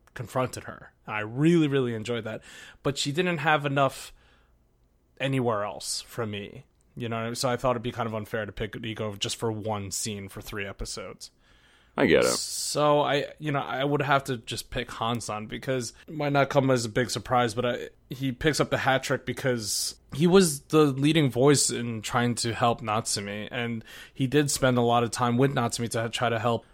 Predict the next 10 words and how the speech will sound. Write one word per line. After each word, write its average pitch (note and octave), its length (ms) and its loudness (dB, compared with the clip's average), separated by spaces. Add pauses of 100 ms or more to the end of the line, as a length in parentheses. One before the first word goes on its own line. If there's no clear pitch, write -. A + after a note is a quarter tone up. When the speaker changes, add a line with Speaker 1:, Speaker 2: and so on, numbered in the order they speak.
(560)
Speaker 1:
help C#3 300 6
her B2+ 180 10
out D3+ 260 12
and A2+ 240 -4
help B2 300 0
her A#2+ 160 4
change B2 560 -2
as A2 160 -4
a G2 60 -10
person A#2+ 680 0